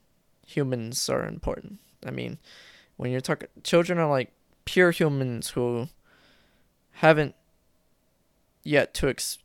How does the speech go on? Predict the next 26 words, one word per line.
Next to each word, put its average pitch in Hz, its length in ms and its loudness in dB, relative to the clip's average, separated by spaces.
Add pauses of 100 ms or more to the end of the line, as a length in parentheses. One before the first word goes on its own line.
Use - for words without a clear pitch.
(160)
they 151 80 2
have 139 220 2
yet 151 360 2
to - 140 0
experience - 640 -4
the - 160 -4
world. - 360 -4 (600)
And 123 380 -4 (580)
they 131 120 -2
grow 139 520 4
from 127 500 -4 (100)
this, - 420 -4 (800)
you 156 100 -6
know, 127 280 -4 (240)
malleable 127 960 2 (380)
thing. 123 580 -2 (800)
They 127 240 -4
absorb 139 720 0 (140)
all 131 200 -4
the 135 100 -4
information 127 800 -6 (500)
around 123 360 2
them, 110 240 -6 (500)
and 123 260 -2 (120)
they 135 80 0
become 139 520 -4